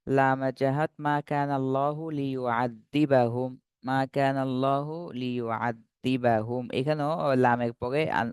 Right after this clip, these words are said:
উজ্জ আছে। ওয়া বিমানা ইলা আন, ওয়াও যেটা ইলা এবং আন অথবা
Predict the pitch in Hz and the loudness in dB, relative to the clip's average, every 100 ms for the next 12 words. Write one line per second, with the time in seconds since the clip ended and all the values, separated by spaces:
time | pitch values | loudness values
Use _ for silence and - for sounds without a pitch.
0 | - - 120 117 107 104 104 147 175 _ | -8 -12 -10 -8 0 0 0 -6 -10 _
1 | _ _ _ _ - 139 151 147 143 135 | _ _ _ _ -2 4 4 4 0 2
2 | 143 143 - 135 131 147 123 123 139 - | 2 0 -2 0 4 4 2 -2 -6 -8
3 | 143 131 151 151 131 135 - 135 135 147 | 0 2 4 2 -2 0 -2 0 0 2
4 | - 139 139 - - 135 - 131 139 | 2 -2 -6 -6 -2 -2 -2 -4 -2